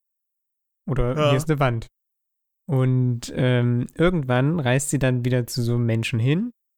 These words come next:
Speaker 1: und, äh, die machen sich dann mal den Spaß und betreten diesen Raum. Also schlagen irgendwie diese Wand ein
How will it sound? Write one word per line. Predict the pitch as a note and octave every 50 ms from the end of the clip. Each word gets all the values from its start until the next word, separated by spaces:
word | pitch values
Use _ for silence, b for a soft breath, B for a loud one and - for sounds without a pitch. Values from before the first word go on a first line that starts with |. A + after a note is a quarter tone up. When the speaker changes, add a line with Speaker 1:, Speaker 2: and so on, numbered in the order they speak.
| _ _ _ _ _ _ _ _ _ - - -
Speaker 1:
und, | C#3 C3 B2+ A#2 - -
äh, | - C#3+ C3 B2+ A#2+ B2+ - _ _ -
die | C3
machen | B2+ C3 C#3+ D3+ D3+ C#3+
sich | C#3+ C#3+ -
dann | C#3 C3
mal | B2 B2 A#2+
den | A#2+ A#2 A2+
Spaß | - - - C3+ C3+ D3 D#3+ E3+ - -
und | C#3 C3 B2+ B2+ - - -
betreten | C#3+ - - - C#3+ D3 C#3+ C3+ A#2
diesen | A#2 A#2 A2+ A2+
Raum. | A2 A#2 B2+ G#2 G#2 G2+ G#2 - - -
Also | D3 C#3+ A2 A2+
schlagen | - - C3+ A#2+ B2 C3 C3
irgendwie | C3+ C3 B2 B2 B2 A#2+ A#2
diese | A2+ B2 A2+ A2+ G#2
Wand | G#2 A2+ C3+ D#3+ D#3+ -
ein | - C3+ C#3 D#3 E3+ F#3 G3